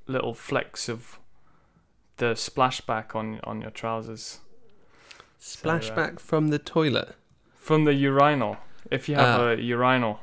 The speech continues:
Speaker 1: you know,
Speaker 2: Yeah.
Speaker 1: power, you, you know, you've been holding in a piss all day, powerful hose.
Speaker 2: I avoid urinals at all costs.
Speaker 1: Is that because the mint cake doesn't taste very good?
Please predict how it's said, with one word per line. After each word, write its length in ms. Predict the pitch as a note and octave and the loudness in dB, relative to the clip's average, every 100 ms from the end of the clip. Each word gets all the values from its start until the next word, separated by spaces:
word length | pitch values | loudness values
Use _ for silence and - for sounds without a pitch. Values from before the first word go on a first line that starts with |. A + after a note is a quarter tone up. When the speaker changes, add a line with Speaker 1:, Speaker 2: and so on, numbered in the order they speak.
| - | -6
Speaker 1:
you 120 | A#2 | -2
know, 300 | A2+ A2 G#2+ - - - | 0 0 -2 -8 -14 -10
Speaker 2:
Yeah. 240 | C3+ A2 - | -8 -8 -10
Speaker 1:
power, 360 | - C#3+ C#3 C#3 | 4 8 8 6
you, 160 | C#3+ C#3 | 2 -2
you 180 | C3 C3+ | 0 0
know, 120 | B2 | 2
you've 180 | B2 B2 | 0 -2
been 140 | C3 | 0
holding 400 | C#3 C#3+ C3+ C3 | 4 4 4 2
in 120 | B2 | 2
a 40 | A#2 | 0
piss 280 | - B2+ - | -6 -8 -4
all 260 | C3 C3 | 0 0
day, 360 | B2+ B2 A#2+ A#2+ - | 2 2 2 -2 -12
powerful 800 | - D3 C#3 C3+ - B2 A#2+ A#2+ - - - - - _ | 0 6 8 6 0 0 0 -2 -10 -18 -20 -20 -20 _
hose. 680 | - D3 C#3+ C#3 C3+ - - - - - - - - _ | -2 4 6 6 2 -4 -10 -16 -18 -18 -20 -20 -20 _
Speaker 2:
I 160 | - C#3 | 4 6
avoid 520 | C#3 B2 B2 A#2 A2 - _ | 6 6 4 4 -2 -10 _
urinals 560 | A#2+ A2+ A2 G#2+ G#2+ A#2 | -4 -2 0 -2 -4 -6
at 60 | |
all 160 | - G#2+ | -6 -8
costs. 680 | - A2 - - - - - _ _ _ - | -8 -10 -12 -16 -16 -18 -18 _ _ _ -14
Speaker 1:
Is 100 | B2+ | -4
that 180 | A#2 - | -4 -4
because 500 | - A2+ A2+ - - | -6 -6 -6 -12 -14
the 320 | A2+ A#2 A2 - | -8 -6 -6 -6
mint 560 | A#2+ B2 A#2+ - - - - - - | -4 -2 -4 -8 -18 -18 -20 -20 -20
cake 320 | - B2 - - | -6 -6 -6 -8
doesn't 280 | A#2 A#2 | -8 -8
taste 260 | - A#2+ - | -8 -8 -8
very 180 | G#2+ G2+ | -12 -12
good? 240 | G2+ G2 | -12 -16